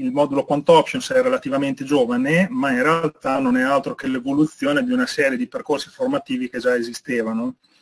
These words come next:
e che avevano, eh, sicuramente il, come loro principale limite quello di essere dei percorsi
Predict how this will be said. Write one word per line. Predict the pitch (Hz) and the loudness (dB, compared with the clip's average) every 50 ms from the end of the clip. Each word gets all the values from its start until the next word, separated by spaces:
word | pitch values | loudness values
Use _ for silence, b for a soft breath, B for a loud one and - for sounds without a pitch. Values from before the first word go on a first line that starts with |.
| B B B B B B B B B _ | B B B B B B B B B _
e | - - 170 180 175 147 123 | 0 2 4 6 6 4 4
che | - - 139 | 4 4 4
avevano, | 139 160 165 156 143 135 127 127 127 123 120 117 117 120 123 - - 127 | 6 6 6 4 4 4 2 2 2 2 0 0 -2 -4 -6 -8 -12 -12
eh, | 123 120 117 123 123 - - - | -12 -12 -14 -14 -16 -16 -18 -20
sicuramente | - - - 143 147 156 165 160 147 135 - 135 | -10 -2 0 2 4 4 4 4 4 2 0 -2
il, | 127 120 123 127 127 131 151 _ _ | -4 -2 -2 -2 -2 -4 -4 _ _
come | - - 131 135 | -6 -2 0 6
loro | 147 160 139 | 6 6 6
principale | - - - - - 143 - 190 - 170 | 4 -2 -6 -4 -4 0 2 4 6 6
limite | 190 170 139 143 160 156 - 160 - - | 6 4 4 4 2 0 0 0 -2 0
quello | - 151 147 160 165 | 2 2 4 4 4
di | 139 143 | 2 4
essere | 151 135 - - 120 | 4 2 2 0 -4
dei | 127 120 | -4 -2
percorsi | - - - - - 175 180 160 - - 117 - | -2 -2 -2 2 4 4 4 4 2 -4 -14 -14